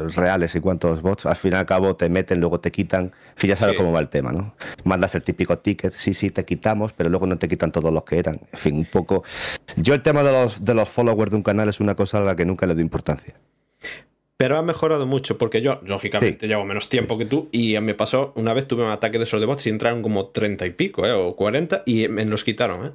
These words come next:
Speaker 2: Sin yo decir nada, ¿eh? O sea que eso creo que ahora ya debe de ser bastante realista,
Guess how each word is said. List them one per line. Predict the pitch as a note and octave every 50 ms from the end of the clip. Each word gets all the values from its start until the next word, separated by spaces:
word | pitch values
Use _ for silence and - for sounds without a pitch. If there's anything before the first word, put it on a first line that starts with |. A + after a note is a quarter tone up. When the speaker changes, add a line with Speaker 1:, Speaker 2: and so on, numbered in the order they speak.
| -
Speaker 2:
Sin | - - C3+ A#2
yo | A#2 D3 E3
decir | F3 E3 - - A2+
nada, | C3 C#3 G#2 F2 E2+
¿eh? |
O | A2
sea | A#2 - C#3
que | C3+ C#3+
eso | - E3 E3+ D#3+ D#3+
creo | E3 E3+ E3
que | - D3
ahora | C#3+ D#3 E3 E3+ F3 E3+
ya | C#3+ C#3+ D#3 D3+ E3 - - - - -
debe | C#3+ D3 D#3
de | D#3
ser | - D#3
bastante | D3 C#3 C#3 D3+ D#3 D#3 D3
realista, | - A2+ G2+ G2 G2 F#2+ - - G#2